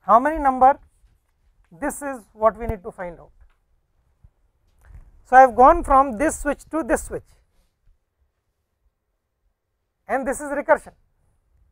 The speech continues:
So I can put this thing here, I can find out two to the power n by four by two to the power n by four.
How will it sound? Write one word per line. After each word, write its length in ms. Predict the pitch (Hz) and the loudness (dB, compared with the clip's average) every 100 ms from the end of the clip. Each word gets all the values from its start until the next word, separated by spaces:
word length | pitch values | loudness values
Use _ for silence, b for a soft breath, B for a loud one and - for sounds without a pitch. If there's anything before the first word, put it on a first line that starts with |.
| _ _ _ _ _ - | _ _ _ _ _ 6
So 60 | |
I 80 | 233 | 6
can 180 | 311 277 | 6 0
put 220 | 339 233 | 0 0
this 140 | 254 | -2
thing 180 | - 294 | -2 0
here, 220 | 254 294 277 | 8 8 10
I 140 | 233 | 6
can 180 | 269 247 | 4 -4
find 180 | 247 262 | 2 4
out 140 | 269 | 2
two 80 | 254 | 0
to 80 | 240 | -2
the 60 | |
power 180 | 254 240 | 0 0
n 140 | 226 | 0
by 160 | 233 240 | -2 -2
four 180 | 254 240 | 0 -2
by 140 | 240 | -2
two 140 | 240 226 | -6 -10
to 80 | |
the 40 | 214 | -6
power 180 | 240 226 | -6 -6
n 120 | 226 | -4
by 100 | 233 | -6
four. 240 | - 254 | -4 -8